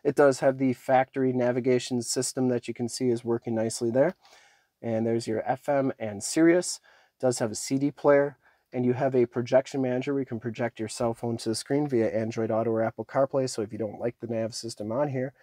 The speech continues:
you can, uh, use Waze or Google Maps or whatever system you have on your phone, project it right to the screen, and it's like you have your phone on your screen. Really cool system. Heated and cooled seat buttons, dual climate controls,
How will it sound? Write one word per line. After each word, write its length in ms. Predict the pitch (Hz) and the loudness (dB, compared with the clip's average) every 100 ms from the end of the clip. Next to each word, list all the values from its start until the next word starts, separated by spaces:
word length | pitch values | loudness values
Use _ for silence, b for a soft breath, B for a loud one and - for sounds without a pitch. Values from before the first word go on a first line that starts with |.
| b b _ | b b _
you 140 | 113 | -10
can, 220 | - 110 107 | -8 -8 -6
uh, 260 | 104 101 - - | -6 -6 -8 -10
use 260 | 110 110 - | -8 -8 -4
Waze 320 | 110 117 117 | -2 -2 -2
or 80 | 110 | -4
Google 220 | 120 117 | -4 -4
Maps 360 | 113 113 - - | -4 -6 -8 -6
or 60 | |
whatever 480 | 113 117 110 110 110 _ | -4 -2 -4 -6 -10 _
system 440 | - 123 - 113 113 | -12 -10 -8 -8 -8
you 80 | |
have 200 | 104 117 | -6 -6
on 120 | 117 113 | -4 -4
your 100 | 110 | -6
phone, 300 | - 139 151 | -4 -4 -6
project 420 | 117 110 107 - | -8 -6 -6 -6
it 60 | |
right 180 | 101 113 | -6 -6
to 100 | - | -6
the 60 | 110 | -10
screen, 320 | - 131 151 | -8 -6 -6
and 100 | 120 | -6
it's 220 | 107 - | -8 -8
like 160 | 107 104 | -10 -8
you 80 | 107 | -8
have 240 | 107 107 | -8 -8
your 280 | 107 104 113 B B B _ | -8 -10 -14 B B B _
phone 300 | - 113 107 | -6 -4 -4
on 100 | 107 | -6
your 100 | 101 | -10
screen. 300 | - 120 110 | -8 -6 -2
Really 280 | 110 147 139 | 0 0 -2
cool 180 | 131 | -4
system. 440 | 127 131 - 110 113 b b b | -4 -4 -4 -6 -8 b b b
Heated 300 | - 175 175 | 2 8 8
and 120 | 170 | 6
cooled 240 | - 156 147 | 2 0 0
seat 240 | - 135 | -2 0
buttons, 440 | 139 131 165 - - 139 | 2 0 -2 -10 -16 -10
dual 280 | 120 131 139 | 0 2 2
climate 360 | - 143 139 | 2 2 2
controls, 540 | - 135 139 139 185 | 0 2 4 4 2